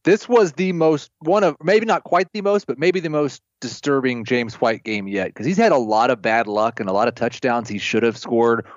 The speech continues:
or did score and how, had called back. He had two carries and five targets in this game. That's, and he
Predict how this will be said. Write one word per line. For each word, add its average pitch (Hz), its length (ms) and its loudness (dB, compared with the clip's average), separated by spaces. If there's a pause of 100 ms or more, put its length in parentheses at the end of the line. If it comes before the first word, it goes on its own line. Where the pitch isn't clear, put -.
(120)
or 104 100 0
did 120 300 0
score 120 340 2
and 110 100 0
how, 110 240 2
had 127 260 -2
called 113 260 0
back. 117 400 0 (800)
He - 100 -4
had 226 100 2 (300)
two 202 280 -4
carries 170 640 0
and 117 140 -4
five 143 320 2
targets 117 460 -4
in 82 80 -10
this 80 180 -10
game. 57 260 -12 (600)
That's, - 580 -4 (100)
and 131 120 -2
he 180 160 0